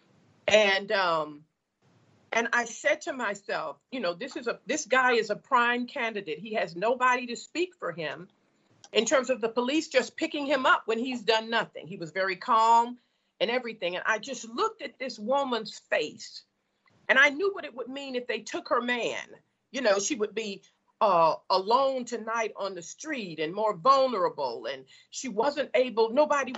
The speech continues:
wanted to listen to her voice. And I began to just ask myself questions, "Sheila, where is your voice in all of this?"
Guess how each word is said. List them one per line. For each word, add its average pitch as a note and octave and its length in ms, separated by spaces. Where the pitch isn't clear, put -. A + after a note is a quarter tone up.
wanted B3 220
to A3+ 100
listen C#4 240
to B3+ 120
her A3+ 180
voice. F3+ 580
And A#3 140
I B3 120
began C#4 560
to A#3 160
just C4+ 340
ask C4+ 320
myself A3 540
questions, - 640
"Sheila, G#3 300
where A#3+ 260
is C#4 160
your A#3+ 160
voice A3+ 300
in F3+ 120
all C#3+ 260
of C3+ 120
this?" - 380